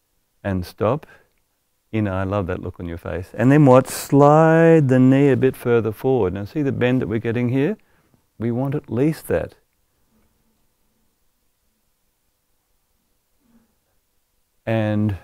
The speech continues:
relax. Now, sit on the floor like this. I'm gonna, I'm just gonna leave my foot on the floor, but you can do this on your mat if you want.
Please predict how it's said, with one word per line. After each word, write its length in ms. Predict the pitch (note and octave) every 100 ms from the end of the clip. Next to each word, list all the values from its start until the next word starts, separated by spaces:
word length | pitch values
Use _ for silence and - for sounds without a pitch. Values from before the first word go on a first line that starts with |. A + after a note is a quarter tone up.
| _
relax. 500 | G2 F#2+ F2 - - - - - _ _
Now, 480 | G#2 G#2+ F2+ F#2+ F3 - - - _ _ _ _ _ _ _ _
sit 240 | - C3+ C#3
on 120 | D3+
the 80 | D3
floor 280 | C3+ A2
like 220 | G#2 G2 -
this. 280 | F#2+ C3
I'm 120 | B2+ C3+
gonna, 160 | G#2 -
I'm 180 | A#2 B2
just 160 | G#2+ -
gonna 160 | G2
leave 220 | F#2+ G2+
my 160 | F#2+ G2
foot 240 | - G#2+ -
on 220 | G#2+ G#2
the 60 | F#2+
floor, 240 | - G2+
but 160 | F2+ F2+
you 100 | G2+
can 120 | G#2+
do 160 | A2+ G#2+
this 200 | G2 G#2+
on 120 | G2
your 140 | F#2
mat 240 | G2+ G2+ F2 -
if 160 | F2+
you 100 | G2+
want. 300 | F#2+ D#2+ A#2